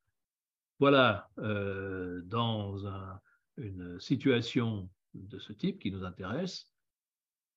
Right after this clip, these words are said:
une reine conservée sur deux cadres de couvain.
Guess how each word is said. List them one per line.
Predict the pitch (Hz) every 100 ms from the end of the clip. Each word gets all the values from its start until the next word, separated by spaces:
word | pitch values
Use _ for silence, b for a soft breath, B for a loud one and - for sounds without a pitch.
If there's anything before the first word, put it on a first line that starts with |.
| _
une | 151 143
reine | 123 131 113
conservée | 113 - 110 113
sur | 107 101 95
deux | 95
cadres | 101 127 202 208 _ -
de | 87
couvain. | - 101 185